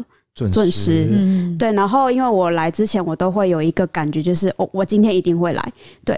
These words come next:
Speaker 2: 但是那一周，就是前几天，我就想说，诶，奇怪，怎么都还没有感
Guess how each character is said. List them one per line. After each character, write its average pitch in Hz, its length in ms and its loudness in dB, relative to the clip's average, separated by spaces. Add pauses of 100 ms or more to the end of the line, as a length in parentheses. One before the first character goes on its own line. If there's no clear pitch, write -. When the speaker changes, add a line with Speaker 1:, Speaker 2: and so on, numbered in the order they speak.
Speaker 2:
但 240 140 -2
是 247 300 2
那 247 200 2
一 247 160 -2
周， 185 340 0
就 202 120 -2
是 180 180 0
前 170 280 0
几 - 120 -4
天， 165 160 -2
我 156 80 2
就 175 120 0
想 170 180 -2
说， 175 120 -4
诶， 247 200 0 (140)
奇 - 180 -4
怪， 196 180 0
怎 170 140 -6
么 151 160 -4
都 180 140 -2
还 175 160 -2
没 160 80 0
有 156 100 -2
感 - 180 -4